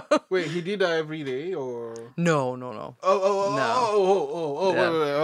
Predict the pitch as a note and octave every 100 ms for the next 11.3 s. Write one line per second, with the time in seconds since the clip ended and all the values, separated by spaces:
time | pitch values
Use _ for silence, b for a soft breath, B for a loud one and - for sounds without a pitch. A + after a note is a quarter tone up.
0 | E3 D#3+ B2+ B2+ F3 F#3 F3 G3+ G3+ F#3+
1 | D#3+ D#3 C3 D#3 C#3+ C#3 C3+ C3+ A#2+ A#2+
2 | - A#2+ A#2 G#2+ C3+ B2+ C#3+ D#3 B2+ A#2+
3 | A#2 B2 D#3+ D#3 E3 F3+ E3+ E3 C#3+ C#3
4 | - C3+ B2+ A#2+ B2+ B2+ A#2+ A#2 B2 B2
5 | A#2+ A#2 A#2 B2 - - - B2 B2 -
6 | - C#3 - - - D#3+ C#3 - - C3
7 | B2 C4+ - D3 C#3 G#3 G#3+ G#3 D3 C#3+
8 | C#3+ C#3 C3+ B2 G3+ G3+ F#3+ B2+ - -
9 | B - E3+ E3+ E3 E3 D3+ C#3 B2 D3+
10 | C#3+ C3+ C3 A2 A2 D#3 B2 G#2 - G#3
11 | G3+ G#3 G3